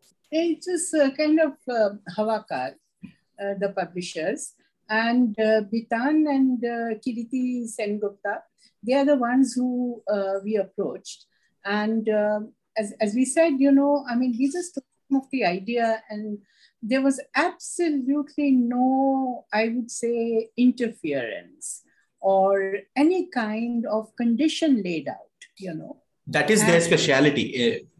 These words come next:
Speaker 2: uh, uh,
Speaker 1: Yes.
Speaker 2: absolutely.
Speaker 1: Yes. And that is something which is really wonderful, whether it is to do with the size of the book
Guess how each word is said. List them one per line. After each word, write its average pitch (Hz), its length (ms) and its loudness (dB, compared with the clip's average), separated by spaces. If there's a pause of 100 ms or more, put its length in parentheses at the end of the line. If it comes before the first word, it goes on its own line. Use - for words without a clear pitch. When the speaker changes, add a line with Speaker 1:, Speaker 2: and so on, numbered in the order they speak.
(200)
Speaker 2:
uh, - 40 -2
uh, - 120 -4 (180)
Speaker 1:
Yes. 147 140 -2
Speaker 2:
absolutely. 135 440 0 (640)
Speaker 1:
Yes. - 360 -16 (440)
And 226 200 2
that 381 220 0
is 370 160 0
something 294 380 0
which 262 180 0
is 214 180 -6
really 269 460 0
wonderful, 190 580 -4 (100)
whether 220 220 0
it 285 200 -2
is 277 160 -4
to 254 120 -6
do 254 200 -4
with 247 260 -6
the 208 100 -6
size 277 460 -4
of 370 220 -4
the 370 80 -4
book 339 320 -6